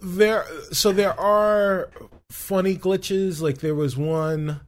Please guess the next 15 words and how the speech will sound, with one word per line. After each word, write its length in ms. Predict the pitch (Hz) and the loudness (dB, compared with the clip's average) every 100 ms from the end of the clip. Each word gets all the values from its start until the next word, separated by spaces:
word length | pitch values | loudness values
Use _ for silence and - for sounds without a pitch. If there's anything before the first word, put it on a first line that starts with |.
| _ _ _ _ - | _ _ _ _ -2
one 320 | 151 160 160 | 0 0 0
where 180 | 147 139 | 0 2
we 200 | 143 135 | 2 2
had 180 | 139 | 2
an 140 | 135 127 | 0 0
escort 420 | 139 - 156 131 | -2 -2 -4 -2
mission 320 | 143 139 151 | -4 -4 -4
where 100 | 131 | -4
we 120 | 123 | -2
had 180 | 127 127 | -2 -2
to 320 | 123 117 113 - - | -2 -4 -6 -10 -8
pick 220 | 165 131 | -8 -6
a, 60 | 98 | -10
extract 540 | - - - 131 135 143 | -8 -8 -4 -2 -4 -4
a, 460 | 123 117 117 117 | -4 -4 -4 -6